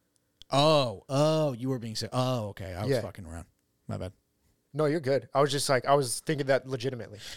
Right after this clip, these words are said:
Speaker 1: Oh.
Speaker 2: I think that'd be good.
Speaker 1: Didn't it? I mean, wasn't there more identification, uh, in older, uh, uniforms?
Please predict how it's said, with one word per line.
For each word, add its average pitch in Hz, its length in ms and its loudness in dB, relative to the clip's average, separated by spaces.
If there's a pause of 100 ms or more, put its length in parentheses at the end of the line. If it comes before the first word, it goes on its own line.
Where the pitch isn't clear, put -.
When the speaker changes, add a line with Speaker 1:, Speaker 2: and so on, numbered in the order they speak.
(560)
Speaker 1:
Oh. 107 240 0 (760)
Speaker 2:
I 131 40 -8
think 131 120 -4
that'd 123 100 2
be 113 80 -8
good. 123 220 -2 (1600)
Speaker 1:
Didn't 147 220 0
it? 220 120 0
I 131 60 4
mean, 117 260 2 (380)
wasn't 147 240 0
there 202 100 -2
more 127 240 -2
identification, 110 840 -2 (160)
uh, 101 240 -6
in 104 140 -8
older, 107 500 0 (680)
uh, 98 320 -2
uniforms? 110 520 -2